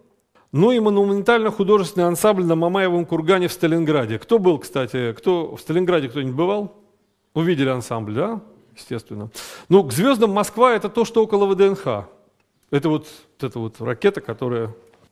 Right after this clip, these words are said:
Станковая скульптура. Соколова, Комов, Чернов. Станковая скульптура Соколова, Комов, Чер-, Чернов. Естественно,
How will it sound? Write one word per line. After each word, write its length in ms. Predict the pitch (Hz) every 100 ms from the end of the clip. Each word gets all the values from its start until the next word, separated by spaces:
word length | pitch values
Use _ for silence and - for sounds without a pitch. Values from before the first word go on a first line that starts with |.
| _ _
Станковая 540 | - 247 226 214 196
скульптура. 680 | 185 196 165 - 165 156 156 143 - - - _ _ _ _ _ _ - -
Соколова, 640 | - - 170 185 220 226
Комов, 400 | 220 - 196 196
Чернов. 540 | - 151 131 117 113 -
Станковая 560 | - - 180 151 139 131
скульптура 540 | - 147 151 220 214
Соколова, 580 | 196 165 - 139 190 190
Комов, 340 | - 170 165 -
Чер-, 320 | 147 143 117
Чернов. 420 | - 135 117 98 - -
Естественно, 720 | - 165 - 254 214 175 139